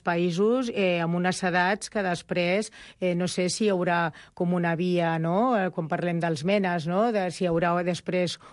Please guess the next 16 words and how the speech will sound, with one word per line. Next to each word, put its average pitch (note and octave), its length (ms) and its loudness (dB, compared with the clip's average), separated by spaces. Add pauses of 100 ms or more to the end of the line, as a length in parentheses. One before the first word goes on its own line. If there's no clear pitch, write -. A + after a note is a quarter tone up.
un G3+ 180 2
després, E3+ 640 -4
no? F3+ 240 -2 (140)
Llavors, E3+ 340 0
està, E3 240 -4
que F3 320 -6
estigui F3 320 0
planificat E3+ 640 0
o F3 80 -2
programat. E3+ 640 0 (480)
O E3+ 80 -2
sigui, E3 640 2 (340)
jo F3 80 0
crec F3 240 -2
que, F3+ 400 0
que, E3+ 140 -2